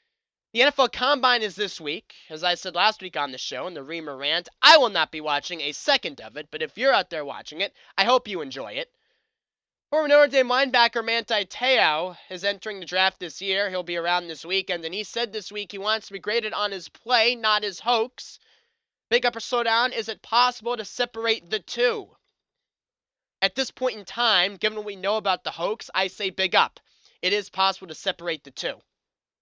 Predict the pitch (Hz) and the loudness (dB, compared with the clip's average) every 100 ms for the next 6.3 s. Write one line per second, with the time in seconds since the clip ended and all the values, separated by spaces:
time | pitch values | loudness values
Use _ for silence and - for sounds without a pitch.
0 | _ _ _ 202 - - 262 285 233 214 | _ _ _ -2 -2 2 2 2 0 -2
1 | 185 214 196 165 - 214 226 202 202 180 | -2 2 2 2 -2 2 2 4 0 -2
2 | 170 156 185 202 170 143 123 196 143 - | -8 0 2 2 -2 -10 -2 0 0 -4
3 | - - - 226 190 - - 196 - - | -16 -14 -8 -4 -4 -4 -4 -4 -6 -18
4 | - _ _ _ _ _ _ _ 240 - | -20 _ _ _ _ _ _ _ 4 4
5 | - 311 277 196 - 262 262 196 135 104 | 6 6 6 2 2 -2 -2 -4 -6 -8
6 | 120 165 | -14 -18